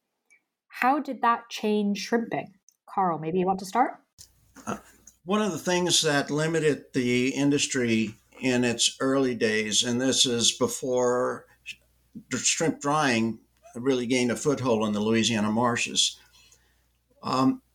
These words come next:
Speaker 2: you have to remember that without refrigeration in Louisiana's climate, um, particularly during the summer when the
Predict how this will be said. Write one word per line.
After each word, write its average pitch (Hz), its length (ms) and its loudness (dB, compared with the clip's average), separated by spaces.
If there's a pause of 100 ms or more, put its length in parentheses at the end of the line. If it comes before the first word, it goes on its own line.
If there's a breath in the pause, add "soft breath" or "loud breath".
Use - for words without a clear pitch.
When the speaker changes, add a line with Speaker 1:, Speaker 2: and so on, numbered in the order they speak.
Speaker 2:
you 151 180 -6
have 165 220 2
to 156 60 -8
remember 143 420 0
that 123 560 0
without 139 400 0
refrigeration 131 1040 0 (340 soft breath)
in 123 160 -4
Louisiana's 127 720 0
climate, 113 480 -2 (640)
um, 98 380 -2
particularly 143 420 -2
during 123 240 0
the 104 80 -4
summer 135 400 0
when 107 240 0
the 101 460 0